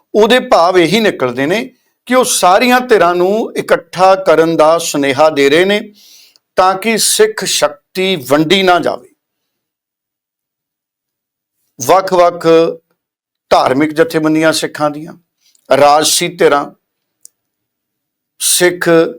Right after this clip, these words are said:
ਜਥੇਬੰਦੀਆਂ, ਭਾਵੇਂ ਅਸੀਂ ਟਕਸਾਲਾਂ ਵੀ ਕਹਿ ਲਈਏ, ਭਾਵੇਂ ਧਾਰਮਿਕ ਮੁੱਦਿਆਂ ਤੇ ਉਹ ਵੱਖਰੋ ਵੱਖਰੀ ਦਿਸ਼ਾ ਦੇ ਵਿੱਚ ਨੇ, ਭਾਵੇਂ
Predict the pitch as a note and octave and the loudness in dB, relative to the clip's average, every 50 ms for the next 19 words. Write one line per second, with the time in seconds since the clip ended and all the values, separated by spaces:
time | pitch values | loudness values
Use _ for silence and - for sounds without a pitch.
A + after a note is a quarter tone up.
0 | _ _ _ _ _ _ _ _ _ _ _ _ _ _ _ _ _ _ _ _ | _ _ _ _ _ _ _ _ _ _ _ _ _ _ _ _ _ _ _ _
1 | _ - B2 C#3+ D#3 D#3 - D#3 C#3 C#3+ C#3+ C#3+ D3 D3+ D#3+ D#3+ D#3 D#3 D#3 _ | _ -6 -2 -2 -2 0 0 0 0 0 0 0 0 2 2 2 2 -2 -4 _
2 | _ _ _ _ _ _ _ _ _ _ _ - D#3+ D3 D3 D#3 D#3+ D3+ D#3 - | _ _ _ _ _ _ _ _ _ _ _ 0 2 2 2 2 0 0 -2 -4
3 | D#3+ - - - - - - - C#3+ C#3 C#3+ D#3 D#3+ D#3+ E3 - - D3+ D#3 E3 | -6 -4 -4 -4 -4 -2 0 0 0 2 2 0 0 0 -4 -2 0 0 0 2
4 | D#3+ D#3+ E3 D#3 D#3+ D#3+ _ _ _ _ _ _ _ _ _ _ _ _ _ _ | 0 -2 -2 -4 -4 -10 _ _ _ _ _ _ _ _ _ _ _ _ _ _
5 | _ _ _ _ _ _ _ _ _ _ _ _ _ _ _ _ _ _ _ _ | _ _ _ _ _ _ _ _ _ _ _ _ _ _ _ _ _ _ _ _
6 | _ _ _ _ _ - G#3 F#3+ F3+ G3 G3+ G#3 G#3 A3 F4 - - _ _ G#3+ | _ _ _ _ _ 0 0 2 2 2 2 2 0 -2 -4 -8 -12 _ _ 0
7 | F#3 E3 D3+ D3 C#3+ E3+ F3+ F3+ G3 F#3 F3+ F3+ F3+ F#3+ F#3 F#3 F#3 F#3+ F#3+ F#3+ | 2 2 2 2 0 0 0 0 0 0 0 2 4 4 4 4 4 4 4 4
8 | F#3+ G#3 - - - F#3 F3+ E3 E3 E3 - G3 F#3+ F#3+ F3+ F3 - - F#3+ G3 | 2 0 -2 0 0 2 2 2 0 2 2 2 2 2 2 0 0 0 -2 0
9 | F#3+ E3 D#3 - - F3+ F3 F3 F#3 F3 F3+ F3 F3 F3 F3 F3 F3 F3 F3 F3 | 0 0 -2 0 0 0 0 0 0 0 0 -2 -2 -4 -2 -2 -2 -4 -8 -18
10 | _ _ _ _ _ _ _ _ - F#3+ F3+ E3 E3+ F3 F3+ F3+ | _ _ _ _ _ _ _ _ 0 0 2 2 2 2 2 2